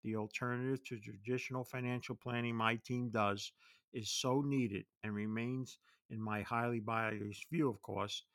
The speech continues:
the only real legitimate way for individuals to maximize the God-given blessings of theirs and not seeing their financial advisor do better than they do,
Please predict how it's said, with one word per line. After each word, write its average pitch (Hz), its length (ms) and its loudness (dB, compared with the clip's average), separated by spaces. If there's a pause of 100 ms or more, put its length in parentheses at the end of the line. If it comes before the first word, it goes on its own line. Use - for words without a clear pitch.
(260)
the 127 160 -8
only 143 360 2
real 131 300 6
legitimate 123 580 0
way 113 240 0
for - 140 -8
individuals 117 800 -2
to 104 100 -10
maximize 110 920 0 (400)
the - 80 -8
God-given 117 640 0
blessings 117 480 -2
of 107 120 -2
theirs 101 400 0 (300)
and 104 160 -4
not 120 260 4
seeing 123 360 -2
their 113 140 -2
financial 117 680 -4 (100)
advisor 113 520 2
do 107 180 -4
better 113 360 -2
than 104 220 -4
they 113 180 2
do, - 240 -8